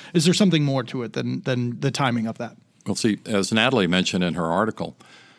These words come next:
Speaker 2: I supported the Green New Deal the day that implementing legislation was introduced, the very day, because I'd said from the start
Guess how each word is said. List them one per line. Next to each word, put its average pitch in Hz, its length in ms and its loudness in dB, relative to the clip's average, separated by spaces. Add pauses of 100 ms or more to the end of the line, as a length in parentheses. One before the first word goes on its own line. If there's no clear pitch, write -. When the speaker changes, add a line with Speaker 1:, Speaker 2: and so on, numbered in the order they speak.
(960)
Speaker 2:
I 101 140 4
supported 110 480 4
the 95 80 0
Green 98 240 4
New 107 120 4
Deal 85 360 2
the 85 140 0
day 98 320 2
that 95 260 -2
implementing 104 640 4
legislation 85 680 -2
was 82 160 -4
introduced, - 640 -6 (440)
the 90 180 0
very 98 560 2 (200)
day, 87 460 -8 (340)
because 95 240 0
I'd 104 180 2
said 117 220 0
from 107 160 0
the 95 80 0
start 120 320 0